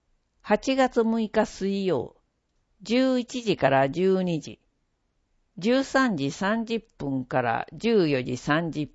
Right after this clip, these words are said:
分。問い合わせ、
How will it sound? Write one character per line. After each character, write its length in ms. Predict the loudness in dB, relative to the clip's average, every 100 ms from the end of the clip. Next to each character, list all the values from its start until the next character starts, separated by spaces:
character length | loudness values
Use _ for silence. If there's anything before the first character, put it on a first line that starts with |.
| _
分。 240 | -12 -12 -16 _ _ _ _ _ _ _ _ _ _ _ _ _ _ _
問 260 | 4 6 6
い 80 | 4
合 120 | 4
わ 160 | 2 -2
せ、 360 | -4 -4 -6